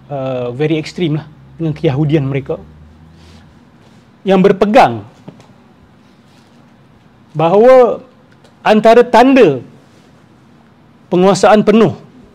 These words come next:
orang Yahudi kepada Palestin akan berlaku adalah akan keluarnya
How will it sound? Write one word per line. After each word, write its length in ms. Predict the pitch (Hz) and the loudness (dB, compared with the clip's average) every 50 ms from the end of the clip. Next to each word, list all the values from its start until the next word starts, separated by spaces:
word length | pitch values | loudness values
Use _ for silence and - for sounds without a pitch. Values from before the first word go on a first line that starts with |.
| _ _ _ _ - | _ _ _ _ -2
orang 320 | 180 185 190 180 180 175 | 0 0 0 0 0 0
Yahudi 400 | 170 160 156 156 147 151 185 165 | 0 0 -2 -2 -4 -4 -6 -8
kepada 400 | 151 - 165 156 - 165 143 147 | -8 -8 -8 -6 -6 -4 -4 -4
Palestin 560 | 151 - 147 135 - - - - 139 113 110 - - | -6 -6 -8 -8 -10 -10 -12 -12 -12 -12 -12 -16 -18
akan 220 | - 139 - 180 160 | -18 -8 -6 -4 -4
berlaku 480 | 147 147 143 147 143 - - 214 - 151 | -2 -2 -2 -2 -2 -2 -4 -4 -4 -4
adalah 320 | 160 165 175 196 180 - - _ _ _ _ _ _ _ _ _ _ - 156 | -4 -4 -4 -4 -6 -10 -18 _ _ _ _ _ _ _ _ _ _ -12 -4
akan 240 | 156 - 190 185 180 | -2 -2 -2 0 0
keluarnya 680 | 196 202 226 254 262 247 226 190 170 165 160 175 196 | 0 0 2 2 4 4 4 4 2 0 -2 -4 -6